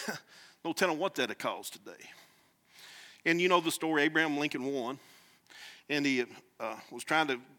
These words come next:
fill his cabinet, and he got down to the Secretary of War, and he's around his advisors, and he said, "I think I want Edwin Stanton."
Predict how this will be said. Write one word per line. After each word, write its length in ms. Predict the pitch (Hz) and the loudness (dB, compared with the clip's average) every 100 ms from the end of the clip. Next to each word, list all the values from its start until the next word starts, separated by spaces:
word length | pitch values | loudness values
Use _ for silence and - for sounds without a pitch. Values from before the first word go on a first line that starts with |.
| _ _ _ _ _ _ _ | _ _ _ _ _ _ _
fill 200 | - 170 | 4 4
his 140 | 143 | 4
cabinet, 400 | - 165 170 165 | 4 6 6 2
and 80 | 135 | -4
he 60 | 131 | -2
got 220 | 147 147 | -2 2
down 160 | 151 147 | 0 0
to 60 | |
the 60 | 117 | 0
Secretary 460 | 165 143 - 156 | -2 -2 0 0
of 100 | 135 | 0
War, 260 | 147 160 131 | -2 0 -2
and 80 | 113 | -2
he's 160 | 123 | -6
around 260 | 123 127 131 | 0 0 0
his 120 | 117 | -2
advisors, 640 | 117 120 123 139 147 151 127 | -4 2 4 4 2 -2 -4
and 80 | - - - _ - - - - - - _ _ _ _ _ _ | -10 -20 -20 _ -20 -20 -20 -20 -20 -20 _ _ _ _ _ _
he 80 | 165 | 2
said, 180 | 175 147 | 6 6
"I 80 | |
think 240 | 151 185 180 | 6 2 2
I 20 | |
want 320 | 165 160 123 - - - - - - | 0 -2 -4 -8 -8 -12 -16 -20 -4
Edwin 320 | 135 156 160 | -2 0 -2
Stanton." 440 | 151 - 202 165 | -4 -2 -4 -6